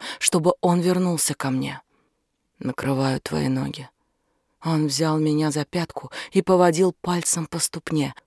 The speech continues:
пока я не пошевелила пальцами. «Твои ноги —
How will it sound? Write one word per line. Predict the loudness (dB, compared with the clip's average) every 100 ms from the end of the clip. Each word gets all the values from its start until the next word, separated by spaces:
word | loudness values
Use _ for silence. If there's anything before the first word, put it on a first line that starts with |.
| -4
пока | -2 4 6
я | 8
не | 6
пошевелила | 2 2 6 6 6 4
пальцами. | 2 -2 -2 -4 -4 -6 -12 _ _ _ _ _ _ -10
«Твои | -4 -2 0 0
ноги — | 0 -2 -4 -8 -10